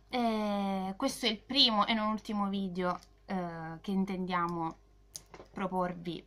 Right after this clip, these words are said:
per discutere delle tematiche e dei problemi francofontesi. Io vi invito a commentare o a dire la vostra sotto questo video, anche perché questa nostra iniziativa,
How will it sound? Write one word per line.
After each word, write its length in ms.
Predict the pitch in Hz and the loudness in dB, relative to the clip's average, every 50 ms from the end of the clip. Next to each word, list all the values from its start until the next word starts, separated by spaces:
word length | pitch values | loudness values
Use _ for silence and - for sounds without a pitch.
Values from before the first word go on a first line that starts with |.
| - - - | -18 -10 -6
per 160 | - 208 190 | -4 -4 -2
discutere 640 | 180 190 190 - - - - 196 190 190 185 180 175 | -2 -4 -4 -4 -6 -6 -6 -4 -4 -4 -4 -6 -6
delle 260 | 180 170 175 170 170 | -6 -6 -6 -6 -6
tematiche 760 | 175 175 175 - 156 180 175 175 170 160 - 170 160 - - | -6 -4 -4 -2 -2 -4 -4 -6 -10 -10 -10 -10 -10 -8 -8
e 120 | - 190 | -6 -6
dei 160 | 175 185 180 175 | -2 -2 -2 -2
problemi 680 | 180 175 165 165 165 170 160 156 156 156 156 156 - - - _ | -4 -6 -8 -6 -6 -6 -4 -4 -4 -6 -6 -8 -10 -14 -18 _
francofontesi. 920 | - 180 165 165 170 165 - 160 156 156 - 151 147 - 160 - - 339 - - _ - - - - - | -10 -10 -8 -8 -8 -10 -12 -12 -12 -12 -12 -12 -14 -16 -14 -12 -12 -12 -12 -14 _ -20 -20 -20 -10 -4
Io 180 | - 277 233 208 | -2 -2 0 0
vi 80 | 208 | 0
invito 680 | 190 196 196 190 202 202 190 - 185 175 170 - - - - - _ - | -2 0 0 0 0 -2 -2 0 0 -2 -2 -2 -6 -18 -20 -16 _ 0
a 200 | 196 190 185 - - | 2 2 2 2 0
commentare 760 | - 233 220 202 190 180 185 180 185 180 180 175 175 175 175 | -2 0 0 0 0 -2 0 2 4 4 6 4 4 2 0
o 60 | 180 | -2
a 60 | 185 | -2
dire 240 | 180 185 190 175 170 | -2 -2 -2 -2 -2
la 140 | 170 165 165 | -2 -2 -2
vostra 580 | 165 165 170 175 - - - - 160 151 160 | -2 -4 -4 -6 -6 -8 -10 -6 -6 -6 -6
sotto 300 | - - 190 - - 170 | -6 -8 -10 -12 -10 -10
questo 300 | 160 165 160 - - 320 | -12 -10 -10 -8 -6 -6
video, 280 | 330 254 214 185 196 185 | -4 -2 -2 -2 0 2
anche 260 | - 220 226 214 214 | 2 2 2 2 0
perché 300 | 202 202 208 - - 196 | -2 -6 -6 -6 -6 -6
questa 300 | - 196 196 190 - 190 | -4 -4 -4 -4 -4 -4
nostra 540 | 180 185 185 - - - 196 175 170 180 196 - - - - - - - - - - - - | -2 -2 -4 -6 -6 -2 0 2 2 2 0 -2 -12 -18 -16 -16 -16 -14 -16 -20 -20 -16 -8
iniziativa, 880 | - 202 190 180 180 180 - - 254 247 208 185 180 175 175 180 202 226 | -4 -2 0 0 -2 -2 -4 -4 -4 -4 -4 -4 -4 -2 0 0 -2 -2